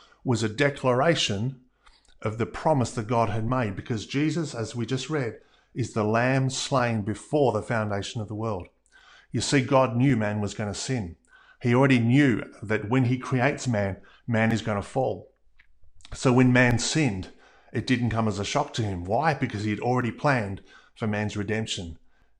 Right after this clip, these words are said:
He'd already had this discussion in heaven that, that there was the Word, Jesus, there was the Father, the Holy Spirit.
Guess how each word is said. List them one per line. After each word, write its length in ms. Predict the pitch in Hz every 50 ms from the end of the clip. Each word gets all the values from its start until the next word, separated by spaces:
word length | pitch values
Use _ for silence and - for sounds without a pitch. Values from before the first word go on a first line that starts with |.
| _
He'd 160 | - 120 120 127
already 320 | 143 156 156 147 135 120
had 220 | 98 - 143 135
this 180 | 135 131 123 -
discussion 540 | - 117 - - - 123 120 - - 131 120
in 100 | 113 110
heaven 380 | - 127 143 123 117 107 101
that, 160 | 104 104 - - - - - - - -
that 160 | 110 104 98
there 120 | 110 110 113
was 300 | 117 107 - - - -
the 100 | - 110
Word, 460 | 107 113 127 131 123 110 98 90 -
Jesus, 500 | - 127 131 127 - - 104 92 82 -
there 120 | - 113
was 140 | 113 107 95
the 60 | 117
Father, 460 | - - - 135 131 131 120 107 110
the 140 | 107 104 101
Holy 260 | 95 123 127 123 117
Spirit. 480 | 104 - - - - 147 135 113 101 -